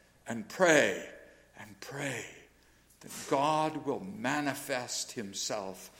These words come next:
to them. You see, if it's all so easy as some churches proclaim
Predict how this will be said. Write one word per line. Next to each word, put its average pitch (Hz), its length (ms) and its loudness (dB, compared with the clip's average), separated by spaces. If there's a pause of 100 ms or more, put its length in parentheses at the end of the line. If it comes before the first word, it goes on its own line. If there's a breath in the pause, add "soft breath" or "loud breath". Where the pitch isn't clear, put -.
(320 soft breath)
to 123 220 2
them. 92 500 -6 (2500 soft breath)
You 320 100 2
see, 247 300 4
if 185 140 6
it's 196 200 6
all 190 240 10
so 156 340 8
easy 175 480 6
as 135 180 6
some 147 300 4
churches 156 500 0
proclaim 143 840 -2